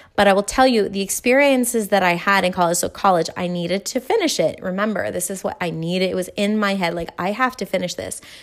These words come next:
come hell or high water." So whatever has to happen for me to graduate and get this diploma, like, I have to do it. And before I went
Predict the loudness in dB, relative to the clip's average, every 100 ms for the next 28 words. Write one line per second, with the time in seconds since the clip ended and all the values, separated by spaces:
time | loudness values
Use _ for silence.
0 | -8 -4 0 2 2 2 4 4 2 -2
1 | -4 -2 0 2 2 2 0 -2 -2 0
2 | -2 -2 -10 -18 -12 -2 0 0 -2 0
3 | 0 2 0 0 -4 -4 -6 -6 -4 -2
4 | 0 0 -2 -4 -6 -4 -6 -8 -8 -6
5 | -6 -8 -18 -20 -20 -20 _ 2 2 2
6 | 0 -4 -8 -14 _ _ _ _ _ _
7 | _ _ _ _ -4 -4 2 6 6 4
8 | 2 0 -2 -12